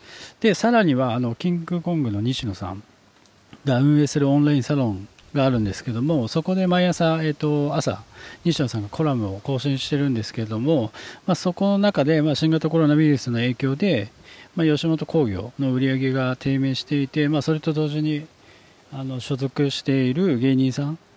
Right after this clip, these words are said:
も今、あの、やっぱりテレビだったり舞台だったり営業などの仕事が自粛でない状態で、で、収入もそれに自然とない状態で、新しいビジネスモデルの形として、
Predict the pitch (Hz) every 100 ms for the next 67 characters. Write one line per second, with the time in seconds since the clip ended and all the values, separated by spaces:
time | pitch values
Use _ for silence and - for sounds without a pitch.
0 | _ - - - - - 175 180 156 120
1 | 120 170 135 127 131 143 123 - 156 113
2 | 101 - 104 101 123 113 101 101 - 101
3 | 110 113 123 117 123 107 98 - 131 127
4 | 135 123 120 113 - - _ 135 139 120
5 | - 156 143 156 123 110 110 98 120 160
6 | 160 - 170 170 165 190 135 - 139 143
7 | 135 - - - - - 147 139 127 127
8 | 143 110 117 113 127 151 131 147 139 160
9 | 135 127 127 123 120 123 123 110 107 117
10 | 143 - - 156 - 233 196 104